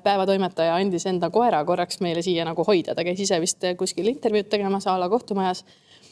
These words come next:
ja ta jättis enda koera meile siia hoida, aga see koer oli läinud stuudiosse ja sattunud vist stressi ja lasknud nagu stuudio nurka mingi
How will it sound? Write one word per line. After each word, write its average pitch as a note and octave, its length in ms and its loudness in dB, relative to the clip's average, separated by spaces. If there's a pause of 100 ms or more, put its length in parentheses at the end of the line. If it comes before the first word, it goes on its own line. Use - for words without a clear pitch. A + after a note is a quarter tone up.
(200)
ja F#3+ 60 2
ta G3 140 2
jättis G3+ 220 -2
enda F3+ 440 2
koera A3 240 4
meile F3+ 240 0
siia F3+ 160 2
hoida, G#3+ 320 2
aga F#3 120 -2
see G3 120 -4
koer A3 240 4
oli F3+ 160 2
läinud F#3 240 2
stuudiosse A3 480 2
ja F3+ 80 0
sattunud F3+ 400 0
vist F3+ 200 -2
stressi A3+ 560 2
ja F#3 120 2
lasknud F#3 400 -2
nagu F3 160 -4
stuudio F#3 520 2 (220)
nurka G3+ 460 2
mingi E3+ 460 -2